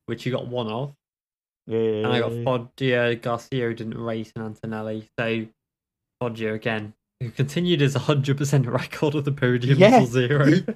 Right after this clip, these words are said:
Speaker 2: he's
Speaker 1: Some
Speaker 2: gonna end up a pub quiz cryptic question, hundred percent.
Speaker 1: Like, the fact that the,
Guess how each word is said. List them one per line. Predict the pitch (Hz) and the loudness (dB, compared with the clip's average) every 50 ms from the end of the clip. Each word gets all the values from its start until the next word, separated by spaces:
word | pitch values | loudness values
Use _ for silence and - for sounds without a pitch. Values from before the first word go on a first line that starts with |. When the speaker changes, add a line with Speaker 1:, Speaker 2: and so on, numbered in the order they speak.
| - _ - | -10 _ -8
Speaker 2:
he's | - 196 202 117 - - | -2 0 0 0 4 4
Speaker 1:
Some | - - | 6 6
Speaker 2:
gonna | - 156 151 | 8 6 6
end | 147 135 120 123 | 4 4 2 0
up | 113 - | -2 -2
a | 120 | -4
pub | 120 - - 131 131 127 | -4 0 0 0 0 0
quiz | - - 143 127 123 - - | 0 2 2 2 2 0 -6
cryptic | - - - - - - - - | -10 -12 -12 -8 -8 -8 -6 -4
question, | - 104 104 - - 107 95 | -6 -6 -6 -6 -8 -8 -8
hundred | - 120 123 131 127 117 - | -8 -8 -6 -6 -6 -6 -6
percent. | 131 - 104 87 101 - - | -8 -10 -10 -12 -12 -8 -4
Speaker 1:
Like, | 165 175 185 170 - - | -2 0 0 -2 -4 -6
the | - 185 | -8 -8
fact | - - 220 208 175 160 - | -4 -2 -2 -2 -2 -2 -6
that | - 180 170 160 | -8 -8 -4 -2
the, | 180 180 175 170 165 127 - | 0 2 2 2 0 -2 -4